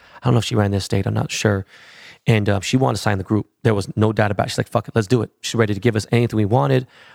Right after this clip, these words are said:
Um, I sat down with Steve Rifkin, you know, Loud Records, Wu-Tang, fucking Mobb Deep.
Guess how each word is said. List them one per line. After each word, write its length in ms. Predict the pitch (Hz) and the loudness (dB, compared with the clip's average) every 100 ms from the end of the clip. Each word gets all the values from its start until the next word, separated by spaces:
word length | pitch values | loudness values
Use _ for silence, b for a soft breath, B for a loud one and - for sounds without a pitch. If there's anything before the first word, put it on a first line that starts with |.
| B | B
Um, 220 | 113 104 | -2 0
I 40 | 110 | -2
sat 200 | 123 110 | -2 0
down 100 | 120 | -2
with 100 | 113 | -2
Steve 240 | 113 98 | -4 0
Rifkin, 400 | 127 - 120 117 | 0 0 0 0
you 80 | 127 | -2
know, 140 | 120 120 _ _ | -4 -4 _ _
Loud 260 | 107 107 110 | 0 0 0
Records, 300 | 117 113 101 | 0 0 -2
Wu-Tang, 460 | 110 - 113 107 | -2 2 4 2
fucking 280 | 104 - - | 0 -4 -2
Mobb 240 | 120 107 110 | 0 0 0
Deep. 300 | 107 107 | -2 -2